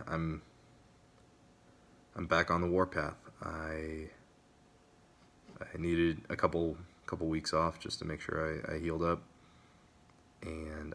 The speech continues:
I'm gonna be back. I'm back. I need to, yeah, just prepare the way I know how to prepare and do what I need to do to,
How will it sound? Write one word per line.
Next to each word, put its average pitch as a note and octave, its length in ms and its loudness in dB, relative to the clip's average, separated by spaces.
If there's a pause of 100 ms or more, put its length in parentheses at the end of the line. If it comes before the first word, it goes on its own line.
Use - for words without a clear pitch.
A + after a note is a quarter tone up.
I'm D#2 500 -6 (1000)
gonna D#2 160 -2
be D#2 100 -2
back. F2+ 380 0 (240)
I'm E2+ 100 -6
back. F2 400 -2 (1400)
I D#2+ 240 -4
need D#2+ 280 -6
to, D#2 680 -4 (840)
yeah, C3 180 -4
just - 220 -8 (420)
prepare - 380 0
the E2+ 80 2
way E2+ 160 4
I F2 80 2
know F2 160 2
how F2 120 2
to E2+ 60 2
prepare F2+ 520 0 (1600)
and D#2+ 220 -6
do E2 120 2
what E2 120 2
I E2+ 40 0
need E2+ 140 0
to D#2+ 80 0
do F2+ 300 -2
to, D#2 680 -4